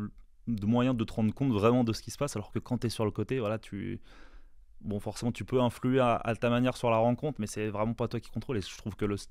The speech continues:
enfin, moi, personnellement, le stress, mon stress, il est beaucoup plus présent, euh, depuis que je suis coach qu'à l'époque quand j'étais joueur. Donc, je veux pas dire que coacher quand tu gagnes, c'est facile, mais, euh,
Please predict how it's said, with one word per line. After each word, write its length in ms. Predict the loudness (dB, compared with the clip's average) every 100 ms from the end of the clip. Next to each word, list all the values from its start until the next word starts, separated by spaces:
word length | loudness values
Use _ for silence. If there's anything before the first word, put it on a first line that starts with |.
| -8
enfin, 200 | -6 -2
moi, 140 | -2
personnellement, 480 | -2 -6 -4 -2 0
le 100 | -2
stress, 420 | -4 -6 -6 -6
mon 200 | -4 -4
stress, 260 | -4 -6 -4
il 60 | -2
est 60 |
beaucoup 240 | -2 -2 -6
plus 120 | -8
présent, 440 | -4 -2 0 -2
euh, 20 | -2 -6 -6 -4
depuis 200 | -4 -2
que 60 | -6
je 60 | -6
suis 120 | -4
coach 320 | -2 -2 -4
qu'à 220 | -2 0
l'époque 280 | 0 -2 -4
quand 140 | -2 -4
j'étais 240 | -2 -4
joueur. 240 | -4 -4 -6
Donc, 120 | -8
je 60 | -4
veux 60 |
pas 60 | 0
dire 140 | 0
que 80 | 0
coacher 320 | 0 0 0
quand 140 | -2 -4
tu 120 | 0
gagnes, 160 | 0 0
c'est 140 | -2
facile, 400 | -4 -2 -2 0
mais, 180 | 0 -2
euh, 120 | -4